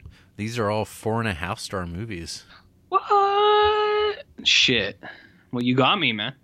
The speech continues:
Speaker 1: Mm-hmm.
Speaker 2: I would have guessed four just 'cause you don't rate stuff high ever, and people have
Speaker 1: Yeah.
Speaker 2: commented on it, how they don't like you.
Speaker 1: <laughs> Yeah.
Speaker 2: So.
Speaker 1: Uh, yeah. So,
Speaker 2: Mm-hmm.
Speaker 1: uh, big Russia boy, Justin Peterson.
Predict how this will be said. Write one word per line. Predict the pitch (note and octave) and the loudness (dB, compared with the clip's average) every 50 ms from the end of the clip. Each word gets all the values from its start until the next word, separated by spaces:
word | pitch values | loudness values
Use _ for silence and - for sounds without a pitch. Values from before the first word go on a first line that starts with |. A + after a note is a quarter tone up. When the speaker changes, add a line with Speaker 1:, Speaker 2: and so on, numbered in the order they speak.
| _ - | _ -14
Speaker 1:
Mm-hmm. | - F2+ F2 - | -12 -8 -8 -2
Speaker 2:
I | - C#3 | 0 2
would | E3 G#3+ B3+ | 2 2 2
have | A#3+ | 2
guessed | C4+ B3+ A#3+ - - - | 0 -2 -4 -4 -8 -8
four | - D#3 D#3+ D#3 | -4 -2 -2 -2
just | C#3 C3+ C3 C3+ - | -2 -4 -8 -6 -6
'cause | - C#3 C3 | -6 -6 -4
you | C3+ C3+ | -2 -2
don't | D3+ D3 A#2 F2+ | -2 -2 -2 -4
rate | G2+ A2 C3 - | -8 -10 -8 -8
stuff | - - D#3+ E3+ F3+ - - - - - _ _ | -2 0 0 0 0 -4 -10 -20 -20 -20 _ _
high | - - D3 D#3 E3+ G3 G#3 | -2 0 0 0 0 -2 -4
ever, | G3 D#3+ E3 F3 G3 G3 F#3+ | -4 -4 -4 -2 0 0 0
and | D3+ B2+ A#2+ | 0 0 0
people | - C3+ C3 - A#2+ A2 | -2 -4 -4 -4 -4 -4
have | F#2 | -4
Speaker 1:
Yeah. | D#2+ | 0
Speaker 2:
commented | - A2+ G#2+ G#2 G#2 G#2+ G#2+ - - | 0 0 0 0 -4 -8 -8 -10 -10
on | F#2 F2+ G2 G#2 | -8 -6 -6 -6
it, | G2+ F#2+ - | -8 -10 -6
how | - A#2 A2+ | -4 -4 -4
they | G#2+ G#2+ | -4 -4
don't | G#2 G#2 G2+ G2 F2+ | -6 -6 -6 -6 -6
like | F#2+ G#2 G2+ - | -6 -6 -6 -6
you. | F2 G#2+ A2 - _ - | -8 -8 -8 -10 _ -20
Speaker 1:
<laughs> | - - - | -20 -14 -10
Yeah. | G2 F2+ E2+ E2 E2 - _ _ _ _ _ - - - C#3 - _ | -6 -4 -4 -4 -6 -8 _ _ _ _ _ -20 -20 -20 -20 -14 _
Speaker 2:
So. | F#2+ F#2+ G2 | -4 -2 0
Speaker 1:
Uh, | G2+ G2+ G2+ G2+ - G2+ G2+ G2+ G2+ G2 G2 F#2+ F#2+ G2 G2 | 0 0 0 0 0 0 0 0 -2 -2 -2 -2 -4 -4 -4
yeah. | F#2+ F#2+ G2+ G#2+ - _ _ _ _ _ _ _ _ _ _ | -6 -8 -8 -8 -12 _ _ _ _ _ _ _ _ _ _
So, | - D3 D3+ C3 G2 - _ - | 2 4 4 4 2 0 _ -2
Speaker 2:
Mm-hmm. | B2+ A#2+ A2 - | 0 0 2 2
Speaker 1:
uh, | - F2+ F2+ F2 | 0 0 0 -4
big | E2 E2 F#2+ A2+ A#2 G#2+ | -6 -4 -4 -4 -4 -2
Russia | G#2+ A2+ A2 - - G2+ | -2 -2 -2 -2 -4 -6
boy, | - G#2+ G#2 G#2 G#2 | -4 -2 -2 -2 -2
Justin | F#2 - G2+ G2 - G2 | -2 -4 -4 -4 -6 -8
Peterson. | - G2+ G2 F#2+ F#2+ - A2+ A2+ A#2+ | -8 -6 -6 -6 -6 -6 -8 -8 -10